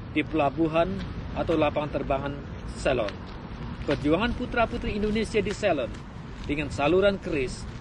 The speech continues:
dan kemudian diteruskan oleh I I S jelas tidak terlepas dari perjuangan seluruh bangsa Indonesia di dalam dan luar negeri lain. Terima kasih, sampai jumpa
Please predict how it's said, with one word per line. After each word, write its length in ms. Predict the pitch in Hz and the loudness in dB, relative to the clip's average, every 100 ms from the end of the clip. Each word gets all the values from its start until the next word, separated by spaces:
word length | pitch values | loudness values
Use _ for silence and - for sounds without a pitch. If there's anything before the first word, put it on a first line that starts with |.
| - - | -8 -2
dan 160 | 151 | -2
kemudian 320 | 147 147 160 143 | 0 2 2 2
diteruskan 560 | 127 175 214 - 202 185 | -2 2 2 4 2 2
oleh 240 | 180 170 - | 2 2 0
I 160 | - 254 | -2 0
I 200 | - 214 196 131 | 0 -2 2 2
S 200 | 131 - - - - - | 0 2 2 2 0 -4
jelas 240 | - 170 170 156 | 0 2 2 0
tidak 240 | 156 - | -2 -2
terlepas 560 | 139 127 156 156 - - - - - | -4 -2 0 -2 -4 -10 -10 -8 -4
dari 120 | 151 | -2
perjuangan 400 | 156 139 151 147 | 0 0 2 0
seluruh 240 | 139 151 127 | 0 -2 2
bangsa 400 | 151 220 214 196 | 4 2 0 0
Indonesia 680 | 180 175 175 - 180 170 165 - - - - | 0 0 0 2 2 2 0 -4 -6 -6 -6
di 120 | - 135 | -4 2
dalam 400 | 135 147 147 147 143 - - - | 4 6 4 0 -6 -8 -8 -6
dan 240 | - 135 135 - - - - | 0 0 0 -6 -6 -6 0
luar 280 | 151 190 190 | 6 8 6
negeri 400 | 180 156 170 170 - - - | 2 2 2 2 -2 -8 -2
lain. 320 | 139 139 117 113 - - - - - - | 2 4 2 -2 -4 -4 -4 -6 -4 0
Terima 200 | 147 147 | 2 2
kasih, 360 | 143 165 233 220 - - - | 4 4 4 0 -2 -4 -4
sampai 400 | - 165 156 151 | -2 0 2 2
jumpa 440 | 139 165 156 151 | 4 2 4 2